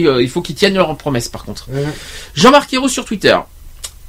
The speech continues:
Speaker 1: euh, a dit que la P M A mérite un débat en tant que tel. C'est pourquoi elle figurera dans le projet de loi famille.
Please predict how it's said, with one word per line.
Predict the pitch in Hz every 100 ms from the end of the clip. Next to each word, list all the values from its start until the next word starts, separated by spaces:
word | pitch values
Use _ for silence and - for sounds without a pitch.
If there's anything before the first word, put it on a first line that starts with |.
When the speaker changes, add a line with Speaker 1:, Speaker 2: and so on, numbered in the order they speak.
| -
Speaker 1:
euh, | 156 151 143 135 135 135 -
a | 175
dit | 175 269 277
que | 202
la | 175
P | 175 302
M | 254
A | 226 196
mérite | 214 226 -
un | 143 135
débat | 185 196 233
en | 170
tant | 170
que | 151
tel. | 139 190 202
C'est | 175
pourquoi | 175 156 202 -
elle | 147
figurera | - 190 208 180 160 196
dans | 180
le | 143
projet | 175 175 185
de | 147 135
loi | 147
famille. | 156 139 156 233